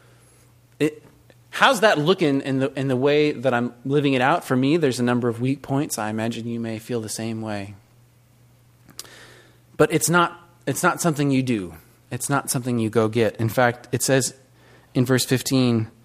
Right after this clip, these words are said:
"It comes down from above."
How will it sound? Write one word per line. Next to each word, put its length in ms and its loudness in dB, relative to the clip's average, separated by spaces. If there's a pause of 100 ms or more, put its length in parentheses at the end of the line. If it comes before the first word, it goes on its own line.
(960)
"It 220 0
comes 360 0
down 500 -2 (1300)
from 240 -6
above." 440 -6